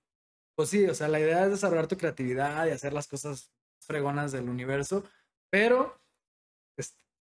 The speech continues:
también tienes que entender tu cliente. Entonces, yo creo que el reto no es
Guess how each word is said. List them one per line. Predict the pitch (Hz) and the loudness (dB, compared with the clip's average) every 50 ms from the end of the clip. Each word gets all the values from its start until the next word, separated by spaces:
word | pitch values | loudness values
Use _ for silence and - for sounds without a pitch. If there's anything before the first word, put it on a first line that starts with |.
| _ _ | _ _
también | 151 156 165 170 170 | -2 0 0 -2 0
tienes | - 208 202 202 190 190 | 0 0 2 2 0 0
que | - 196 | 0 0
entender | 185 175 185 185 180 170 165 170 165 165 | 0 2 0 -2 0 2 0 0 0 -2
tu | - 160 135 | -4 -6 -2
cliente. | - 170 170 180 190 185 156 139 - _ _ _ _ _ _ _ _ _ _ _ _ | 0 0 0 0 0 -2 -4 -8 -8 _ _ _ _ _ _ _ _ _ _ _ _
Entonces, | - - 156 190 185 185 - - _ _ _ _ _ _ _ _ _ _ _ _ | -2 0 2 2 0 0 -2 -12 _ _ _ _ _ _ _ _ _ _ _ _
yo | 202 208 | 0 2
creo | 202 247 240 240 240 | 4 2 2 2 4
que | - | 4
el | 240 233 | 4 4
reto | 220 208 214 220 214 - 247 247 | 4 4 4 2 2 2 2 2
no | 226 202 196 196 202 | 4 4 4 4 4
es | 208 202 - - - - - _ | 2 2 0 -4 -8 -10 -12 _